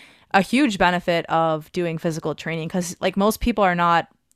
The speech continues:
even if you're born with that, let me say, if you just sit and play your instrument and sit at a computer and sit on your phone all day, like, you're, <laughs> you're gonna lose some of that. So training is a really good way to reconnect with it and bring it into your playing. Yeah, I love that. So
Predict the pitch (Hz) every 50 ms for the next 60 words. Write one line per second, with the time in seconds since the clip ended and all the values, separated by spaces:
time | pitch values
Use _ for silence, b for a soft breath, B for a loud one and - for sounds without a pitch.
0 | _ _ _ _ - 285 311 381 370 349 - 254 208 180 - 170 170 175 180 190
1 | 185 - 208 208 196 196 220 214 220 214 - - 220 220 - 190 - 202 202 190
2 | 220 - - - - 208 214 - _ - 185 175 - 190 185 180 - 165 170 -
3 | - 208 208 202 - 180 - - 190 180 175 - 170 165 - 190 180 180 185 180
4 | 175 165 160 - - _ _ - - 208 185 185 175 165 165 - 170 165 170 175
5 | 180 185 180 208 208 214 185 175 165 165 175 175 202 - - - - - - 185
6 | 202 190 165 165 175 175 170 160 - - 156 143 147 - - - 117 113 - -
7 | - 190 165 160 B B B B B B - - 226 208 202 196 185 180 170 156
8 | 165 156 160 160 151 156 160 147 - - 82 - - 156 - - 165 151 151 151
9 | - - 160 156 165 170 165 - - 175 147 147 - - 175 175 - 190 202 196
10 | - 160 151 - 143 - - - - - - - - - - 165 - - - -
11 | 175 180 - - - - - - 104 - - - - 65 - - - _ _ _
12 | _ _ _ _ _ _ _ _ _ B B B B B B B B B - -
13 | 294 294 294 302 294